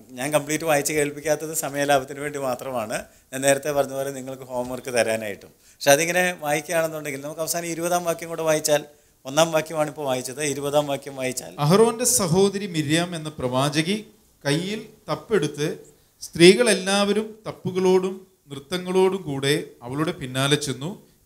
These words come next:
Speaker 2: മിര്യാം അവരോട് പ്രതിഗാനമായി ചൊല്ലിയത്, "യഹോവയ്ക്ക് പാട്ടുപാടുവിൻ, അവൻ മഹോന്നതൻ, കുതിരയെയും അതിന്മേൽ ഇരുന്നവനെയും അവൻ കടലിൽ തള്ളിയിരിക്കുന്നു."
Speaker 1: അപ്പോൾ ഈ, ഈ, ഈ ഗാനവും അവരുടെ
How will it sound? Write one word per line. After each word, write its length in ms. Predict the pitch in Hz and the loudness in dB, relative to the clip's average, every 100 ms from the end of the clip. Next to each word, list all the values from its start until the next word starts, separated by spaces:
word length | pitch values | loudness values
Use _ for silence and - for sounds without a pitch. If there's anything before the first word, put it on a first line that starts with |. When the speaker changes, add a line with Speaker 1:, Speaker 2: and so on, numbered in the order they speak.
| 135 | -6
Speaker 2:
മിര്യാം 400 | 131 147 190 180 | -4 0 0 2
അവരോട് 240 | 160 160 | 2 0
പ്രതിഗാനമായി 800 | 160 143 143 156 165 185 175 156 | 0 -4 -2 0 0 -2 -2 -2
ചൊല്ലിയത്, 720 | 151 139 127 139 139 139 143 | -2 -6 -4 -2 2 2 0
"യഹോവയ്ക്ക് 640 | 139 131 170 196 190 196 196 - 151 | -8 -4 2 2 2 0 0 -4 0
പാട്ടുപാടുവിൻ, 800 | 147 - 180 139 127 113 101 - _ _ _ 143 | 2 4 2 2 2 0 -6 -20 _ _ _ 2
അവൻ 160 | 185 220 | 2 4
മഹോന്നതൻ, 680 | 180 180 240 208 151 151 - _ _ _ - | 2 4 2 4 2 2 -2 _ _ _ -8
കുതിരയെയും 720 | 151 190 214 196 196 196 196 | 0 2 6 6 4 0 -12
അതിന്മേൽ 480 | 147 143 165 175 185 | -12 -10 -6 -2 2
ഇരുന്നവനെയും 680 | 151 151 175 175 175 170 170 | 2 0 -6 -6 0 0 0
അവൻ 260 | 147 151 151 - | -2 -4 -10 -10
കടലിൽ 340 | 127 131 160 165 139 | -6 0 -2 -2 -8
തള്ളിയിരിക്കുന്നു." 600 | 123 170 165 131 113 101 _ - _ | -2 0 0 -4 -8 -14 _ -20 _
Speaker 1:
അപ്പോൾ 120 | 135 | 0
ഈ, 260 | 151 170 185 160 | 4 6 4 -2
ഈ, 360 | 165 170 185 180 | -10 -4 -4 -4
ഈ 40 | |
ഗാനവും 600 | 170 156 160 175 190 185 | 2 2 2 0 -4 -4
അവരുടെ 640 | 151 151 156 160 151 147 | -6 -2 2 2 0 -6